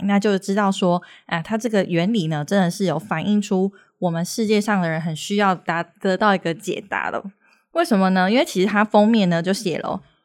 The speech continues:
揭-，这个书主要在讲说揭露公司充满无能之人的理由。然后，哇，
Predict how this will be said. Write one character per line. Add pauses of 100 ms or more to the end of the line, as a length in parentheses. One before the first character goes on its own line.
(300)
揭-， (100)
这
个
书
主
要
在
讲
说 (100)
揭
露
公
司
充
满
无
能
之
人
的
理
由。 (380)
然
后，
哇，